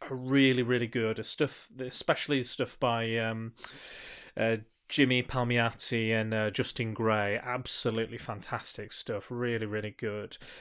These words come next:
Um, maybe I'll get to it at some point, but because of the kind of current climate, uh, with the Black Lives Matter and stuff, I felt it was a little inappropriate or ill-advised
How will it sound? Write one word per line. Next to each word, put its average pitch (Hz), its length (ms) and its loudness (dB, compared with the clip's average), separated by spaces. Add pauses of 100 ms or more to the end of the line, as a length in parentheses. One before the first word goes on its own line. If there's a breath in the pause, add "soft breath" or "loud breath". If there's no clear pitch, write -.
(140)
Um, 107 640 2 (260)
maybe 170 400 10
I'll 160 120 12
get 151 220 6
to 139 120 0
it 131 40 2
at - 80 -4
some 120 280 0
point, 110 300 -6
but 123 100 -6 (180)
because 180 880 4 (480 loud breath)
of 135 240 6
the 135 100 2
kind 131 220 -2
of 120 80 -4
current 123 380 2
climate, 113 640 0
uh, 113 300 -2
with 110 180 -4
the - 60 -8
Black 117 260 -2
Lives 110 320 0
Matter 110 320 -4
and 104 160 -6
stuff, - 400 -6
I 123 140 -4
felt 113 380 0
it 113 100 -6
was 113 280 -4 (380 loud breath)
a 127 80 4
little 135 300 6
inappropriate 113 1040 0
or 110 420 -2
ill-advised 104 1040 0